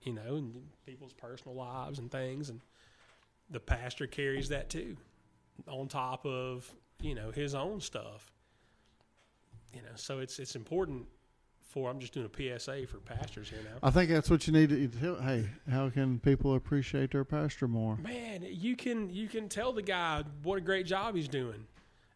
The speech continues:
Speaker 1: and not that you have to lie to him, but you can find something that you like about
Speaker 2: Man,
Speaker 1: what he's
Speaker 2: Danny,
Speaker 1: doing.
Speaker 2: you do such a good job. So pretty.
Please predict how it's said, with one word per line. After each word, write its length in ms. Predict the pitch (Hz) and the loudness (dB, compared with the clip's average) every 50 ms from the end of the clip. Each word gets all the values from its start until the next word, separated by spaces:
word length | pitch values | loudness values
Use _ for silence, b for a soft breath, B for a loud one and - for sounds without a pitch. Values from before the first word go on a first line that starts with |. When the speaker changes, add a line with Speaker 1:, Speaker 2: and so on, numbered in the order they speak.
| _ - | _ 0
Speaker 1:
and 340 | 196 175 160 156 151 - 180 | 0 2 2 0 -2 -4 -4
not 200 | 170 202 208 - | -2 -2 -2 -2
that 80 | 185 165 | -4 -2
you 100 | 170 156 | -2 -2
have 100 | 143 - | -2 -4
to 60 | 135 | -4
lie 280 | 131 127 123 143 196 | -2 -2 -2 -2 -4
to 240 | 190 - 147 135 131 | -4 -4 -2 -2 -2
him, 160 | 156 180 165 180 254 220 143 | -4 -6 -8 -12 -14 -10 -6
but 300 | 139 131 127 127 135 - - _ _ | -6 -4 -4 -6 -10 -14 -20 _ _
you 220 | 175 160 156 175 175 | -12 -8 -6 -6 -4
can 180 | - 160 139 | -4 -4 -4
find 440 | - - - 143 135 143 143 143 139 | -2 -2 -2 -2 0 -2 -2 -2 -2
something 600 | - - - 139 160 165 - 165 139 131 143 147 - - _ _ _ _ _ - - _ _ _ _ _ | -2 -2 -2 -4 -4 -6 -4 -4 -4 -4 -4 -8 -10 -16 _ _ _ _ _ -20 -20 _ _ _ _ _
that 180 | 131 120 117 - | -8 -6 -6 -6
you 180 | 127 135 131 120 | -6 -6 -6 -4
like 340 | 127 123 117 139 151 - 156 | -4 -4 -4 -4 -6 -6 -6
about 180 | 131 123 - | -6 -4 -2
Speaker 2:
Man, 100 | 160 165 | 0 2
Speaker 1:
what 80 | 175 170 | 2 2
he's 60 | 160 165 | 2 2
Speaker 2:
Danny, 220 | 180 175 175 175 | 2 4 4 4
Speaker 1:
doing. 120 | 180 180 | 4 6
Speaker 2:
you 60 | 175 156 | 6 4
do 40 | 120 | 4
such 240 | - 156 143 - 127 | 4 2 2 2 0
a 40 | |
good 280 | 117 117 120 127 135 120 | 0 2 2 2 2 2
job. 480 | 117 123 123 127 131 131 131 131 127 139 135 131 156 175 b b b b b b b b - - | 0 0 0 0 0 0 -2 -2 -4 -4 -8 -10 -14 -16 b b b b b b b b -2 0
So 80 | 156 | 2
pretty. 500 | 135 - - 120 123 127 127 131 127 127 | 4 6 6 6 6 6 4 2 0 -2